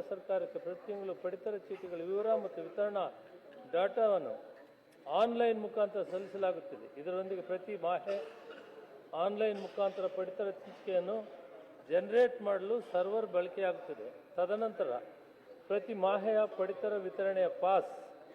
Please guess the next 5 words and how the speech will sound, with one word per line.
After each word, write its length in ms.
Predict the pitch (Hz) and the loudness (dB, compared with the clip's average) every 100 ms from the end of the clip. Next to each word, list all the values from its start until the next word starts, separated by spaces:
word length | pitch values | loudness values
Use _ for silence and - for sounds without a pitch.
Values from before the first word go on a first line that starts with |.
| - - - - | -20 -20 -20 -6
ಮುಖಾಂತರ 760 | 165 170 220 208 190 180 190 190 - | -4 4 4 4 4 4 4 0 0
ಮಾಡಲಾಗುತ್ತಿದ್ದು, 1000 | 175 190 190 170 - 196 214 247 - 175 | 2 6 4 4 -2 -6 -2 0 -2 -4
ಇದಕ್ಕಾಗಿ 540 | 185 196 214 196 165 | -2 -2 -2 -2 0
ಸರ್ವರ್ 320 | 175 190 214 | 0 2 0
ಬಳಕೆಯಾಗುತ್ತಿದೆ. 1000 | 190 180 175 185 170 156 - - - - | 0 -2 -2 -2 -2 -4 -12 -14 -12 -12